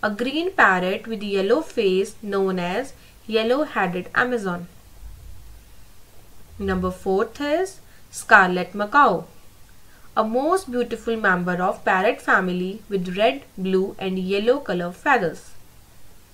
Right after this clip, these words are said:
And the last one is Brazilian ruby, a small hummingbird with a straight black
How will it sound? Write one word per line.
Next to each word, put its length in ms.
And 180
the 60
last 500
one 240
is 380
Brazilian 580
ruby, 440
a 100
small 480
hummingbird 760
with 140
a 80
straight 540
black 320